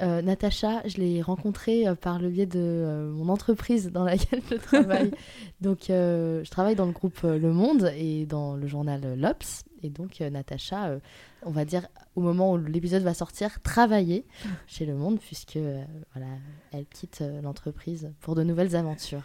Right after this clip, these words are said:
Speaker 1: Je l'espère
Speaker 2: Exactement.
Speaker 1: qu'elles seront très, très belles. Voilà, petite parenthèse fermée. Et donc oui, c'est ça, c'est, c'est ta position de femme en fait. Tu te dis,
Speaker 2: Mm.
Speaker 1: mais,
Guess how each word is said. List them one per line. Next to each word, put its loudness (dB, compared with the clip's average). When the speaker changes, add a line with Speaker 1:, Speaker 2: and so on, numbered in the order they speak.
Speaker 1:
Je 0
l'espère -2
Speaker 2:
Exactement. -4
Speaker 1:
qu'elles 2
seront -2
très, -6
très -6
belles. -12
Voilà, 0
petite -10
parenthèse 4
fermée. 0
Et 0
donc 2
oui, 4
c'est -2
ça, -4
c'est, -10
c'est -6
ta -2
position -2
de -6
femme -6
en -4
fait. -10
Tu -18
te -14
dis, 0
Speaker 2:
Mm. 6
Speaker 1:
mais, -2